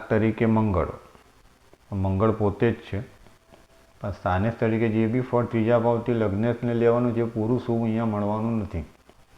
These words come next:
અહીંયા અશુભ જ ફળ મળશે. ચોથું સ્થાન, ચોથા સ્થાને કુંભ રાશિ, કુંભ રાશિનો માલિક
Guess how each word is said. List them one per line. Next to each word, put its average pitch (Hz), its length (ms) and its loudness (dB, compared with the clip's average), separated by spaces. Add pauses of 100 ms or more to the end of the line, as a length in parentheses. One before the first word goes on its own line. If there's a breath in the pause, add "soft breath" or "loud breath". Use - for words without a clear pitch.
(1600 loud breath)
અહીંયા 110 260 -2
અશુભ 101 360 -2
જ 90 40 -2
ફળ 85 200 -8
મળશે. 76 380 -8 (3500 soft breath)
ચોથું 101 360 0
સ્થાન, 113 420 -2 (920)
ચોથા 101 340 -2
સ્થાને 101 380 0 (1400)
કુંભ 110 360 0
રાશિ, 90 320 0
કુંભ 104 280 -2
રાશિનો 101 380 0
માલિક 98 320 -2